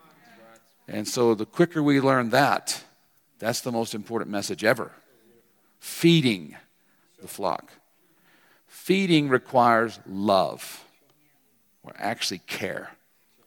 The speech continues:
about those people. Feeding requires serious study of Scripture.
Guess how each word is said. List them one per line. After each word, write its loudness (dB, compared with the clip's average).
about -16
those -16
people. -20
Feeding 4
requires 2
serious 2
study -4
of -12
Scripture. -10